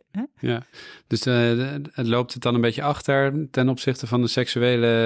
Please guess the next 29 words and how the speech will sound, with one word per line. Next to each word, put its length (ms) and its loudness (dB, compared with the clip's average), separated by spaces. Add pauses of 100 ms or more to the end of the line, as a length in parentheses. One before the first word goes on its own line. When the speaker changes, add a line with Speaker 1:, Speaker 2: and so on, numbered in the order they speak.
(340)
Speaker 2:
het 180 -6
seksuele 460 0
taboe? 400 0 (360)
Zou 220 -6
het 100 -6
zo 80 0
Speaker 1:
Ik 60 -4
denk 140 2
Speaker 2:
kunnen 60 0
Speaker 1:
het 80 -4
Speaker 2:
zijn? 120 -2 (100)
Speaker 1:
zeker. 280 -8
Speaker 2:
Ja. 240 -4 (280)
Speaker 1:
Ik 160 2
denk 160 2
het 100 -4
zeker, 520 -8
ja. 220 -2 (640)
Speaker 2:
En 180 0
is 180 -2
het, 200 -2
ehm, 460 2 (220)
eh, 320 0
we, 200 -4
we 140 0
gaan 200 -2
zo 140 2
door 220 4
naar 340 0